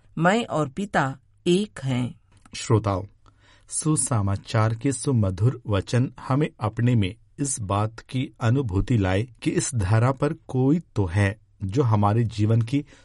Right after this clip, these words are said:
Speaker 2: सुधि लेता है, और यह भले चरवाहे यीशु ख्रिस्त हैं, जिन्होंने अपनी भेड़ों की रखवाली हेतु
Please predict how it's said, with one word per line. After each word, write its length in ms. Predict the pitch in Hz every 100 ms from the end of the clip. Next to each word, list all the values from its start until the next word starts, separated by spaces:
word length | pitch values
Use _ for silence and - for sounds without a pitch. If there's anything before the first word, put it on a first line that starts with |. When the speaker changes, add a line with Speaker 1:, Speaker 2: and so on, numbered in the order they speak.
| -
Speaker 2:
सुधि 560 | - - 113 107 135 - -
लेता 360 | 101 98 110
है, 240 | 101 101 - - _ -
और 140 | 113
यह 220 | 120 151 123 -
भले 340 | 104 92 107 120
चरवाहे 560 | - 98 95 95 117 120 - - - 113
यीशु 460 | 104 123 131 180
ख्रिस्त 460 | 175 - 113 110 -
हैं, 100 | 110 - _ _ 110
जिन्होंने 360 | 131 139 165 -
अपनी 400 | 110 - 127 165 220
भेड़ों 420 | 85 95 120 143
की 180 | 135 147
रखवाली 540 | 104 - 104 101 113
हेतु 380 | 98 95 110 123